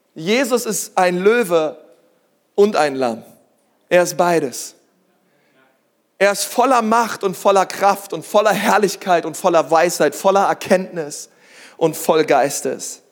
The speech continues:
Er ist ein Löwe, aber er sieht aus wie ein geschlachtetes Lamm.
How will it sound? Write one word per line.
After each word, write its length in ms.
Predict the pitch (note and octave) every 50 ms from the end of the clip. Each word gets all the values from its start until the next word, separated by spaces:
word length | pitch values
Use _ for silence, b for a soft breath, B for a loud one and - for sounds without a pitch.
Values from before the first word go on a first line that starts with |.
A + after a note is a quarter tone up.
| _ _ _ _ _ _ b b b b b b b b b b b b b b b
Er 120 | - F#3
ist 80 | G3 G3
ein 160 | F#3 F3 E3
Löwe, 680 | D#3+ E3+ F3+ G3 G#3+ G3+ E3 D3+ C#3+ C3+ B2+ C#3+ - - _ _ _ _ _ _ _ _ _ _ _ _ _ _ _ _ _ _
aber 200 | - D#3+ D#3+ E3+
er 120 | D#3+ E3 D3+
sieht 220 | B2+ D3 C#3+ -
aus 400 | - E3 E3+ F3 F#3+ G3 F#3+ -
wie 80 | D#3 C3+
ein 140 | C#3 D3 C#3+
geschlachtetes 720 | C3+ C3+ - - D#3+ E3 D#3 - - - - B2 A#2+ B2
Lamm. 340 | B2+ B2+ B2+ B2 A#2 A2